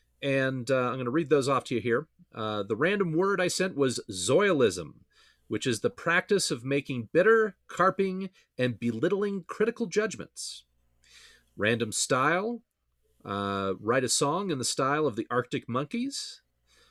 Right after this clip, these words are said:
Random fact, despite Mercury being the closest planet to the sun, Venus is the warmest planet. Random quote,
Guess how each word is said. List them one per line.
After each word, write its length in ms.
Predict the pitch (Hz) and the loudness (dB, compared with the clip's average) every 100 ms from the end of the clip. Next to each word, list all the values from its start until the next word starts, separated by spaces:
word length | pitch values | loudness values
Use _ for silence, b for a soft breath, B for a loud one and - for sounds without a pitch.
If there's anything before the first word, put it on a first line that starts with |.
| b _ - | b _ -2
Random 380 | 113 117 113 | 0 0 -4
fact, 720 | - - 180 180 - - - - _ _ _ _ _ | -6 0 2 2 -2 -12 -14 -20 _ _ _ _ _
despite 440 | - - 190 196 - | -8 -4 0 0 2
Mercury 500 | 147 226 165 135 156 | 2 2 2 0 0
being 320 | 127 139 135 | 0 -2 -4
the 60 | 127 | -6
closest 540 | - 185 - 180 - | -2 -2 -2 -4 -6
planet 340 | 175 165 160 | -4 -4 -6
to 100 | - | -10
the 80 | - | -6
sun, 560 | - 220 185 107 104 117 _ | -4 -2 -4 -4 -6 -14 _
Venus 600 | 127 92 170 139 98 - | -14 -6 -4 -2 -4 -8
is 200 | - 92 | -8 -10
the 80 | 95 | -10
warmest 540 | 95 113 123 117 - _ | -8 -6 -6 -8 -10 _
planet. 400 | 165 165 165 - _ _ b b b b b - | -8 -6 -8 -12 _ _ b b b b b -4
Random 380 | 113 123 120 | -2 -2 -4
quote, 640 | 113 - 233 214 - - | -4 4 6 6 0 -8